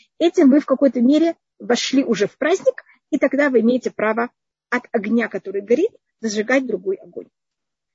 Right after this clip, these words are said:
Если вы хотите зажечь другой огонь, э, без того, что вы сказали тфилат арвит, без того, что вы сказали вечернюю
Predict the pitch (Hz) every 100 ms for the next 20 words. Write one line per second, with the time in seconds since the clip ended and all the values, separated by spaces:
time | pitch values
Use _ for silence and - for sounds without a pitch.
0 | _ _ 226 220 311 - 254 262 254 262
1 | 254 233 240 196 214 196 233 190 180 185
2 | 139 _ _ _ - 185 175 - _ _
3 | _ _ _ _ 185 185 262 - 254 240
4 | 226 233 208 208 196 190 - 180 175 -
5 | 180 208 359 247 220 240 233 214 - 202
6 | 196 190 190 - 175 180 175